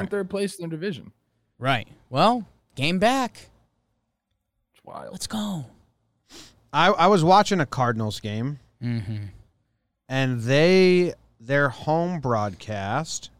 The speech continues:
Speaker 3: was showing, and I, this might have been a little bit ago, but they were showing that they, and they had the same record and were in the same place in the standings as the two thousand six team.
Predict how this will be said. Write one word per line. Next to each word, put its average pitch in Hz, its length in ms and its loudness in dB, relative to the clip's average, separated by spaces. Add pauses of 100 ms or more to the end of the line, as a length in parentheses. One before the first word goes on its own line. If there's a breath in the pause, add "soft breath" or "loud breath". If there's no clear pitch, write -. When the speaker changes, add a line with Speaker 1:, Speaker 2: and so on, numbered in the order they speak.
(1400)
Speaker 3:
was 143 240 -2
showing, 151 420 4
and 139 140 2
I, 151 100 0
this 147 180 -2
might 156 120 4
have 143 100 4
been 135 100 2
a 117 280 0
little 127 260 0
bit 110 220 -4
ago, 101 320 -8
but 98 180 -10
they 127 160 0
were 127 160 -2
showing 151 560 2
that 131 260 0
they, 127 280 -2
and 123 300 -4
they 131 120 0
had 139 140 0
the 127 80 -6
same 139 580 -2
record 117 480 -4
and 127 140 -2
were 120 160 -2
in 117 60 -4
the 110 60 -6
same 123 420 -6
place 131 340 -4
in 131 80 -8
the 113 40 -8
standings 131 840 -8 (640)
as 120 260 -4
the 117 80 -6
two 139 180 -6
thousand 120 420 -2
six - 400 -6
team. - 260 -16